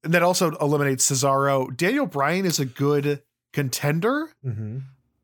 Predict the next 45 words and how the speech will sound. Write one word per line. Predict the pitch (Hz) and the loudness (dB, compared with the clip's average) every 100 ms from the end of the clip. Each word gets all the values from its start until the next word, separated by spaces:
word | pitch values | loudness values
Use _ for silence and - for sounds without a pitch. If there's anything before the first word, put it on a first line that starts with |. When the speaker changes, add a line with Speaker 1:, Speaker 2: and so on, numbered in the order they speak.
| _ _ _ _ _ - | _ _ _ _ _ -4
Speaker 1:
I | 170 | -4
think | - 220 247 - | -4 -6 -6 -4
that | 202 | -4
you | 202 | -2
can | 190 185 | -2 0
go | 180 170 | 0 0
Owens | 151 151 151 131 | 0 0 0 -2
one | 131 135 139 139 | -2 0 0 0
more | 135 127 127 | -2 -2 -2
time. | 123 127 123 127 131 139 - _ _ _ | -2 -2 -2 -2 -6 -10 -16 _ _ _
Uh, | 131 127 - | -2 -2 -2
and | 156 | -2
of | 165 | 0
cour-, | 180 175 | 2 0
of | 160 | 0
course, | 202 170 - | 0 0 0
as | 147 147 | -2 0
I've | 143 135 | 0 0
mentioned, | 131 135 131 | -2 -4 -2
I, | 143 - | -2 0
I | 175 185 | 0 0
always | 151 139 127 | 2 0 0
want | 131 120 | -2 -2
Jey | 123 120 | -4 -2
Uso | 120 - 117 | -4 -4 -4
versus | 117 113 117 | -4 -6 -6
Roman | 120 113 113 | -6 -6 -6
Reigns, | 113 120 - | -6 -8 -4
but | 117 107 _ _ - | -6 -6 _ _ -6
now | 135 147 135 | 0 2 2
is | 120 | 0
not | 123 | -2
the | 110 | -4
time | 120 113 | -6 -8
for | 104 107 | -8 -8
that. | 110 - _ _ _ _ _ _ _ _ _ _ _ _ _ - - - - _ | -6 -8 _ _ _ _ _ _ _ _ _ _ _ _ _ -20 -20 -20 -20 _
Speaker 2:
I | 151 160 | 0 2
agree. | 185 156 170 | 2 0 0
Now | 165 147 | 0 2
is | 147 | 2
not | 139 | 0
the | 131 | -2
time | 143 127 | -2 -2
for | 127 | -2
that. | 120 120 - | -2 -2 -6